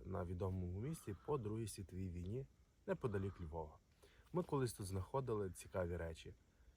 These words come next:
Сьогодні хочемо пошукати глибокі сигнали за допомогою Extreme Hunter. Все цікаве, що ми знайдемо, обов'язково вам покажемо. Нагадую, підтримуйте наш канал підписками, коментарями, вподобайками.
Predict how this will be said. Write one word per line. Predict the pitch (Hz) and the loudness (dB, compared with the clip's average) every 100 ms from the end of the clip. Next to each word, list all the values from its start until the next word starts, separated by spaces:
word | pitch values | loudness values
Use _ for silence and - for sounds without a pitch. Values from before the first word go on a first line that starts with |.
| - - - - - - - | -20 -20 -20 -20 -20 -20 -16
Сьогодні | - 95 110 156 160 - | -4 2 4 2 -2 -6
хочемо | - 107 107 131 123 120 - - | -4 -2 0 0 0 -4 -10 -4
пошукати | 165 156 - - 92 - | -2 -2 -2 -2 -2 -2
глибокі | 92 98 85 82 - | -2 0 0 -2 -4
сигнали | - 87 87 123 147 | -8 -8 -4 0 0
за | 104 | 0
допомогою | 107 120 101 87 107 107 95 | -2 -2 -2 0 0 0 0
Extreme | 85 82 90 85 - | -2 -6 -6 -6 -6
Hunter. | 78 76 - - - - - | -6 -8 -14 -18 -20 -20 -16
Все | - 117 | 0 2
цікаве, | 95 - 98 85 | 2 2 4 4
що | 78 - 82 80 | 0 -4 -4 -4
ми | 82 | -8
знайдемо, | - 90 113 160 151 | -4 -2 0 0 -2
обов'язково | 90 87 82 - 143 131 | -2 -2 -2 -2 0 2
вам | 101 107 | 0 -2
покажемо. | - - 76 - - - - - - - | -4 -10 -12 -14 -18 -20 -20 -20 -20 0
Нагадую, | 117 117 90 76 73 - | 2 4 4 2 -4 -6
підтримуйте | 107 120 104 92 87 | -2 2 2 2 0
наш | 85 - | -2 -2
канал | - 117 127 - - - | 0 0 -2 -8 -20 -8
підписками, | 101 - 95 - 85 80 | -8 -2 -2 -2 -8 -10
коментарями, | - 90 85 - 98 113 120 120 - - - - - - - - | -6 -4 -2 -2 0 0 -2 -6 -14 -20 -20 -20 -20 -20 -20 2
вподобайками. | 135 95 78 92 - 110 117 | 4 6 4 2 2 -2 -2